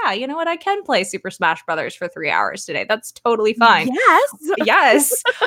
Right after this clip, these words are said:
Speaker 1: Um, and so I, for one reason or another, get behind.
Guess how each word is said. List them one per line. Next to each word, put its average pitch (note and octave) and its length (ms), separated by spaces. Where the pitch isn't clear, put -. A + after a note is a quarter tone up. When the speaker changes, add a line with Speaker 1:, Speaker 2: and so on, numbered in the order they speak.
Speaker 1:
Um, F#4+ 600
and C4+ 300
so B3+ 640
I, B3 960
for - 180
one C#4+ 220
reason B3+ 380
or G#3+ 80
another, F#3+ 320
get F#3 180
behind. F3+ 600